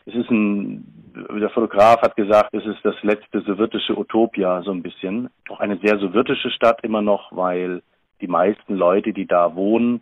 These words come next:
entweder selber oder eben Kinder derjenigen sind, die in den siebziger, achtziger Jahren dorthin gezogen sind, aus allen Teilen der damaligen Sowjetunion, um dieses Kraftwerk aufzubauen.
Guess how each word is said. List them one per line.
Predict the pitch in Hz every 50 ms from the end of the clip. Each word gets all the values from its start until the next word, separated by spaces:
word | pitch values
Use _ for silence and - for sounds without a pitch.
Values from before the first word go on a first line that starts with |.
| _ -
entweder | 113 98 - 101 90 92 90 82
selber | 87 98 104 113 120 117 120 120 117 117 113 - -
oder | - 101 101 - 95 95 -
eben | 98 95 95 98
Kinder | 87 - - 120 127 127 120 113 110
derjenigen | - 104 101 107 110 107 107 107 107 101 104 104 104 101 - 98 90
sind, | 101 104 107 104 101 -
die | 98 95 95 95
in | 98 92 92
den | 95 92 92 92 92 85 -
siebziger, | 107 107 _ - - 101 101 98 - -
achtziger | - 95 - - - - 110 110 104 101
Jahren | 98 98 95 92 92 92 92 95 95 _ _ _ _ _ _ _ - -
dorthin | 98 95 - - 104 113 120 110
gezogen | 117 95 - - 117 107 104 101 101 101 101 95
sind, | 90 98 98 95
aus | 92 92 -
allen | - 113 131 139 131 120 110 104 90
Teilen | - 92 95 104 107 107 104 101 101 101
der | 95 95 92
damaligen | 95 92 95 95 95 92 92 92 87 95 87
Sowjetunion, | 92 90 85 98 98 - 98 95 92 92 90 90 90 92 95
um | - 113 113 107
dieses | 104 104 95 95 87
Kraftwerk | - - - - - - - - 65 - -
aufzubauen. | - - - - _ - 87 - - 78 82 85 92